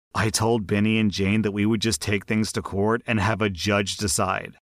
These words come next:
Given the fear of court, Benny and Jane decided that they would pay my family,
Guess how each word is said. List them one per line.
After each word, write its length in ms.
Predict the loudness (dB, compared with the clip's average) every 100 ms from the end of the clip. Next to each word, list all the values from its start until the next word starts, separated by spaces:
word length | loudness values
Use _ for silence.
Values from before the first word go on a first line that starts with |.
| -8 -2
Given 360 | 0 2 2
the 120 | 2 0
fear 340 | 0 2 2
of 120 | 0
court, 480 | -2 0 2 0 -2 -8
Benny 440 | -4 0 2 4
and 140 | 2 2
Jane 300 | 2 2 2
decided 500 | 0 0 0 0 0
that 160 | 0
they 160 | 0 0
would 360 | 2 2 0
pay 200 | 0 0
my 220 | 2 0 -2
family, 600 | -2 -2 -4 -6 -12